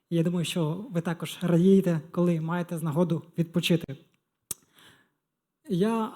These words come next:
як і всі, хто мають можливість цей день, можливо, проповідувати, говорити публічне слово,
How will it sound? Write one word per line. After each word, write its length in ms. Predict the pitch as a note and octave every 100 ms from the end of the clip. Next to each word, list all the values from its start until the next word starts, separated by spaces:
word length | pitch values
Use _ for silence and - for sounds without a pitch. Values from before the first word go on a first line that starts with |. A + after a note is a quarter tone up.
| -
як 360 | G3+ G#3 - -
і 100 | G#3
всі, 400 | E3+ - - G#3
хто 300 | - - F3+
мають 340 | E3 E3+ E3
можливість 460 | D#3+ D3+ E3+ D3+ -
цей 160 | E3+ E3
день, 500 | D#3 D#3+ D3+ D#3 D3+
можливо, 320 | D3 E3+ E3
проповідувати, 960 | E3 E3 D#3+ F3+ F#3 E3+ D#3 D#3 D3 C#3
говорити 400 | D3 D3+ D#3+ D3
публічне 600 | D3 C#3 D3+ - D3 C#3
слово, 600 | - - - F#3 F3 E3+